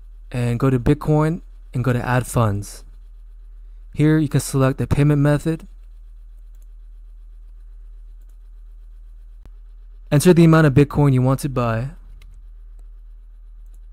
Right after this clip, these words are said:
and review the order details. Double check the order details, including the Bitcoin amount and the total costs, and go to proceed.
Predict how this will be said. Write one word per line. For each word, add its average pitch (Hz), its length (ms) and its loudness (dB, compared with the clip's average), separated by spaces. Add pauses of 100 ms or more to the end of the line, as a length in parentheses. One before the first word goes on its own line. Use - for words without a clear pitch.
(100)
and 127 120 0
review 123 300 6
the 139 80 4
order 135 320 2
details. 113 640 -2 (1040)
Double 156 220 6
check 175 260 2
the 160 80 -2
order 143 240 4
details, 117 640 0
including 131 340 4
the 117 80 4
Bitcoin 143 460 4
amount 131 420 4
and 120 80 -2
the 120 60 -2
total 135 280 2
costs, 117 640 -2 (380)
and 117 100 -2
go 131 140 4
to - 120 -4
proceed. 107 600 -2